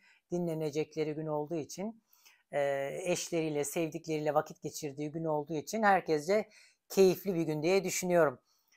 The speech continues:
E, haberlerimize geçecek olursak arkadaşlar, Gülşah Saraçoğlu ile başlamak istiyorum.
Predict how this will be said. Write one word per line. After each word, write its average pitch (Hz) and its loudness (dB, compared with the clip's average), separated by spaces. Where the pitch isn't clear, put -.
E, 156 -2
haberlerimize 208 10
geçecek 196 0
olursak 190 2
arkadaşlar, 147 4
Gülşah 185 4
Saraçoğlu 180 2
ile 143 2
başlamak 143 -2
istiyorum. 190 -2